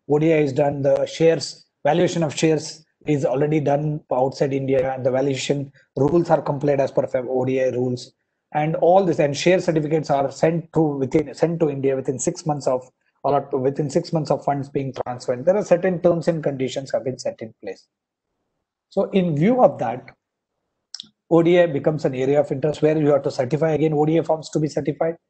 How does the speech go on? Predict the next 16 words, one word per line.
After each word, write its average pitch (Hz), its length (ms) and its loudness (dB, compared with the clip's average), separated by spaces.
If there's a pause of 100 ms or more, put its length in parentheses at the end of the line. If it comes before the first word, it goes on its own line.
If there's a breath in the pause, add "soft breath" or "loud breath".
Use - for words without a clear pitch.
(400)
and 190 300 0 (260)
we 143 80 0
have 139 240 -4
to 185 260 -6 (380)
do 160 140 4
the 170 180 4
similarly 208 760 0
opposite 151 500 0
procedures 147 500 -4
what 131 200 -2
we 131 80 0
do 131 260 -4
for 170 220 -4 (120)
F 107 140 -14
D 110 140 -6
I. - 100 -16